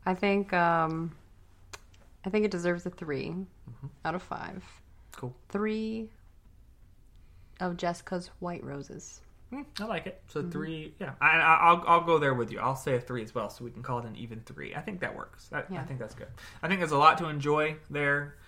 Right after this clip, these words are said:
Speaker 2: I think that there's definitely, again, with that twist. If you haven't seen the movie, watch it, you know, for the, for that, you know, if you don't know the twist. I mean, at this point, if you're hearing me say this, you already know the <laughs> twist. But, you know,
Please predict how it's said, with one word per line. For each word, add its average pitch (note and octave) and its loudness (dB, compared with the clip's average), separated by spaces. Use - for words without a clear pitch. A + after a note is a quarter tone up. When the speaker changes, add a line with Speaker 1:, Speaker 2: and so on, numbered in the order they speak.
Speaker 2:
I - -20
think C3 -4
that B2+ -2
there's A#2 0
definitely, C3 -2
again, A#2+ -4
with A2 -8
that - -8
twist. A#2+ -4
If C#3 -4
you C#3 0
haven't E3 6
seen C#3 -2
the A2+ -4
movie, A2+ -6
watch G#2 -4
it, - -14
you C3 -6
know, G#2+ -10
for A2+ -10
the, G#2 -10
for - -12
that, G#2+ -10
you B2 -12
know, G2+ -12
if - -16
you A#2+ -12
don't A2 -6
know F#2+ -10
the - -18
twist. B2+ -12
I C#3+ 2
mean, C3 2
at A#2 0
this A#2+ -2
point, A#2 -6
if A2+ -10
you're B2+ -2
hearing C3 0
me G#2+ -8
say A2+ -4
this, G#2+ -10
you A#2+ -6
already G#2 -10
know - -10
the B2 -4
<laughs> - 0
twist. - 0
But, B2 6
you C3+ 2
know, G#2 -6